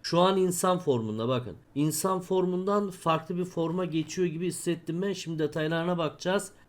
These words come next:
Birin skill'in detayları şöyle ileriye doğru sıçrayıp bir daha sıçrıyor. Yani böyle Pakuto'nun şeysini anımsatıyormuş,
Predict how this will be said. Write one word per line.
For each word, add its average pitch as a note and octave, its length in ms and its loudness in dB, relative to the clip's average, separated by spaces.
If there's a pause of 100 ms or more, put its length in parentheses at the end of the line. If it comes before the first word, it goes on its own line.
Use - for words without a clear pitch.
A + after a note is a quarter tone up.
Birin D#3 220 4
skill'in F3 460 -2
detayları E3 600 0
şöyle D#3 400 0
ileriye D3+ 400 0
doğru C3+ 220 2
sıçrayıp F3 720 -4
bir D3 80 -4
daha C3+ 200 8
sıçrıyor. F#2+ 520 -8 (1700)
Yani D3 320 0
böyle F3+ 440 4
Pakuto'nun F3+ 1080 -2 (160)
şeysini D3+ 540 0
anımsatıyormuş, A2 920 -4